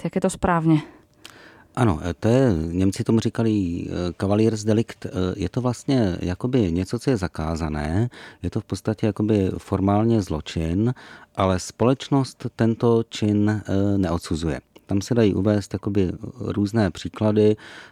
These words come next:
Speaker 2: tak naprosto klasický příklad bude, že přijdete v hluboké noci na křižovatku,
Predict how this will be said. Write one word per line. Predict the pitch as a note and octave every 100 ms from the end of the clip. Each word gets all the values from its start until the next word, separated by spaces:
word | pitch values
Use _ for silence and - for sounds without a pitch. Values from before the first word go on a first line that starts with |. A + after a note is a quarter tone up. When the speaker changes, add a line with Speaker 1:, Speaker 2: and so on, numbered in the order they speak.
| _
Speaker 2:
tak | G#2+ F#2+ - -
naprosto | F#2+ - F#2+ - G2 - - G2+
klasický | - G2 - G2+ - G#2
příklad | - G2 G#2+ F2+
bude, | F2+ F#2+ G2 G2
že | G#2 F#2+ E2+
přijdete | - - F#2+ F#2 G2+ G2 F2+
v | E2
hluboké | E2 F2+ G2 F#2+ - G#2 F#2+
noci | F#2 - G#2
na | F#2+ F#2
křižovatku, | - F#2 G2 F#2+ F#2 - G#2